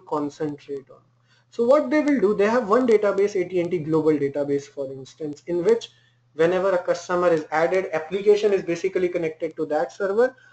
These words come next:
So what will happen? If a customer, you are in U S, you, you went and bought a new connection, so entry will be made to A T and T Global Database. I am in Canada, I'll go and buy, so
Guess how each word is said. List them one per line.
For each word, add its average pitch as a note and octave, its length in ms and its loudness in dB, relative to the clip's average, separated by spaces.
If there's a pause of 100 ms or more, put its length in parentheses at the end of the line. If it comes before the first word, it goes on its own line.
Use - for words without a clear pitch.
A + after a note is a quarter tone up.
(140)
So F3+ 120 -4
what G3+ 220 2
will A3+ 140 2
happen? A3 380 -2 (1300)
If G#3 160 0
a A#3+ 60 6
customer, A#3 680 4
you F#3+ 140 4
are G#3+ 100 6
in F#3+ 180 4
U F3+ 260 4
S, A#3 180 0
you, D#3 240 -8 (100)
you D#3+ 140 -4
went F#3 500 0
and F3 220 -2
bought D#3 240 0
a F3 100 4
new D#3+ 220 -2
connection, E3 640 -4 (320)
so - 220 -10
entry G#3 360 0
will G#3 180 2
be F#3+ 120 -2
made F3 380 0
to A#3 220 -4
A D#3+ 120 0
T F3 140 -2
and E3 200 0
T A#3+ 200 -4 (120)
Global D3+ 300 2
Database. B2 400 -6 (1300)
I F3+ 160 4
am G3+ 100 4
in F#3 140 0
Canada, F#3 520 0
I'll E3+ 160 2
go F3+ 280 2
and F3 160 2
buy, F3+ 260 0
so - 160 -16